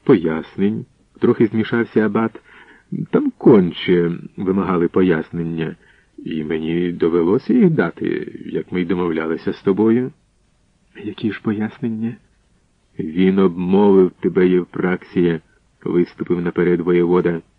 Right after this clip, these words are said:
«поганьбив тебе тяжко, ніби всі роки з імператором провела у блуді. Уста мої не вимовлять того, бо знаю, що ти завжди була чиста і такою зосталася. Хрест на цьому покласти можу».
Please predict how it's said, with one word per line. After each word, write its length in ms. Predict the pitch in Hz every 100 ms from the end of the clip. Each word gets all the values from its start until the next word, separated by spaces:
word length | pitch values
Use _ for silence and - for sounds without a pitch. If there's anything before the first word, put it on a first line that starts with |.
| _ _
«поганьбив 600 | 92 82 87 85 92 85
тебе 220 | 82 87
тяжко, 460 | - 85 - - 80 _ _ _ _ _ _ -
ніби 320 | 90 95 87
всі 320 | 82 - 101
роки 440 | 90 82 - 92 92
з 80 | 90
імператором 880 | 82 - 92 85 82 87 82 67 - _ - - -
провела 440 | 82 80 82 85
у 120 | 90
блуді. 560 | 82 92 101 95 87 76 _ _ _ _ _ _ _ -
Уста 540 | - - - - 87
мої 360 | 82 85 78 87
не 140 | 85
вимовлять 500 | 82 85 82 80 80 _
того, 300 | - 82 85 - _ _ _ _ _ _
бо 160 | - 82
знаю, 340 | 80 87 90
що 160 | - 90
ти 120 | 92
завжди 340 | 80 90 87
була 200 | 87 90
чиста 380 | 87 - 98 -
і 60 | 92
такою 320 | 90 95 95
зосталася. 680 | 90 - 113 98 80 80 76 - -
Хрест 460 | - - 85 85 - -
на 80 |
цьому 300 | 82 - 85
покласти 500 | 80 82 85 - -
можу». 340 | 87 85 80